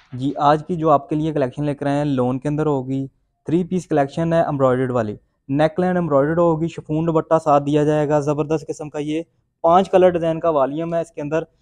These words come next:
मुख्तलिफ डिज़ाइन के आपको same as original जो रेप्लिकाज होते हैं वो दिए जाएंगे। बेहतरीन किस्म के इसके अंदर डिज़ाइन है, ईडन रोप हो गया, सेलिटेक्स हो गया, मारिया भी हो गया, खाडी हो गया और सनोर जैसे ब्रांड है, पांच के पांच जो आपको इसके अंदर नज़र आएंगे।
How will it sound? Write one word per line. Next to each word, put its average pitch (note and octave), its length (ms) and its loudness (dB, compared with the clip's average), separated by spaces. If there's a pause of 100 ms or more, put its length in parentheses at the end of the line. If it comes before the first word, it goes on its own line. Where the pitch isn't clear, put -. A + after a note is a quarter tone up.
(180)
मुख्तलिफ E3+ 460 -2
डिज़ाइन C#3 360 -2
के D#3 120 -6
आपको D3 320 0 (720)
same D3+ 260 -2
as D3+ 140 2
original C#3+ 400 -2 (140)
जो C#3 160 0 (120)
रेप्लिकाज D3 480 -2
होते C#3 240 -4
हैं C#3+ 100 -4
वो D3 160 -6
दिए B2+ 200 -8
जाएंगे। D3 380 -4 (920)
बेहतरीन E3 480 2
किस्म E3 260 0
के E3 80 0
इसके D#3+ 200 -2
अंदर D#3+ 200 2
डिज़ाइन C#3+ 420 0
है, D#3 240 2
ईडन D3+ 240 0
रोप D3+ 280 2
हो C#3+ 140 4
गया, C#3 200 2
सेलिटेक्स D3 520 -2
हो C#3+ 140 0
गया, C3+ 200 0 (380)
मारिया D3+ 420 2
भी E3 100 0
हो D#3+ 140 2
गया, C#3+ 180 0 (100)
खाडी D3+ 340 -4
हो D#3+ 160 0
गया D3+ 200 -2
और D#3 140 -4
सनोर C#3 340 -4
जैसे C3+ 260 -4
ब्रांड B2 320 -4
है, E3 60 0 (340)
पांच C#3+ 220 0
के C#3+ 120 -6
पांच C#3+ 220 -6
जो C#3 100 -2
आपको C3 240 -4
इसके C#3 180 -10
अंदर C#3 200 -6
नज़र C3+ 280 -4
आएंगे। C#3+ 340 -4